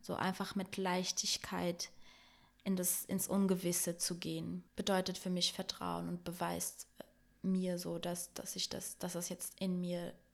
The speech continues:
drin ist, dass es zumindest jetzt da ist, dieses Vertrauen. Und vor allem dieser Gedanken so, wenn ich das mit meinen eigenen damaligen Ängsten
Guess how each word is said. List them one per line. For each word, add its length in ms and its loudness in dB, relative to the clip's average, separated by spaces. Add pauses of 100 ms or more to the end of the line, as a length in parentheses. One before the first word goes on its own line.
(360)
drin 260 2
ist, 220 -6
dass 120 -4
es 220 -4
zumindest 380 0
jetzt 300 -2
da 200 0
ist, 320 -8 (1000)
dieses 240 -2
Vertrauen. 680 -6 (840)
Und 200 0
vor 220 -2
allem 240 4
dieser 240 4
Gedanken 540 2
so, 280 0
wenn 120 2
ich 120 0
das 340 0 (520)
mit 260 0
meinen 260 4
eigenen 840 2 (200)
damaligen 520 4
Ängsten 800 0